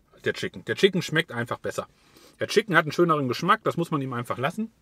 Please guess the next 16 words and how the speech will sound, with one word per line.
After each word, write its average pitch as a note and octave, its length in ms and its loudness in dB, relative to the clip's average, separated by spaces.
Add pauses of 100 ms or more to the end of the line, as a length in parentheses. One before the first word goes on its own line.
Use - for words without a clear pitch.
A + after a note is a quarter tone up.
Barney, F#3 280 -2
willst F#3 140 -2
du E3+ 60 -12
probieren? F#3 400 -4 (1400)
Ähm, C#3+ 640 4 (3000)
ja, B2+ 160 6 (640)
so A#2 100 -2
muss A2 120 -2
man A#2 120 2
einfach B2+ 160 0
sagen. C#3+ 300 2
Der G2+ 80 -6
Chicken - 280 -6
schmeckt - 240 -4
am D3 80 0
besten. C#3+ 300 -4